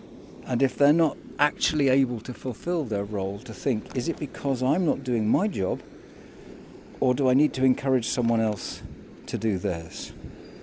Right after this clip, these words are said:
So in the context of that, let's go back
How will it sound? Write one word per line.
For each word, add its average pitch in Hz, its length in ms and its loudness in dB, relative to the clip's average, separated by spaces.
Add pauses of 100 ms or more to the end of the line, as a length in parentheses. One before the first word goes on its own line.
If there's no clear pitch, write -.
(720)
So 147 200 8
in 143 80 10
the 147 60 8
context - 720 -2
of 120 160 -4
that, 117 260 2
let's 160 160 -4
go 175 140 2
back 131 420 2